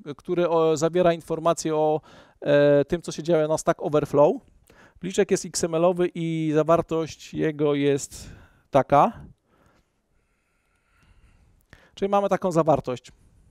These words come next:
Tak? Informacje o postach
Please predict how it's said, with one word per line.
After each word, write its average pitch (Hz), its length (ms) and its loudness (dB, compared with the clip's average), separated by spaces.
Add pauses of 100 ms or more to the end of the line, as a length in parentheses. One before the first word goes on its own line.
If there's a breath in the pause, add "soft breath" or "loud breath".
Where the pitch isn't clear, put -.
(1900)
Tak? 170 300 -2 (180)
Informacje 170 580 -2
o 135 80 -6
postach 190 520 2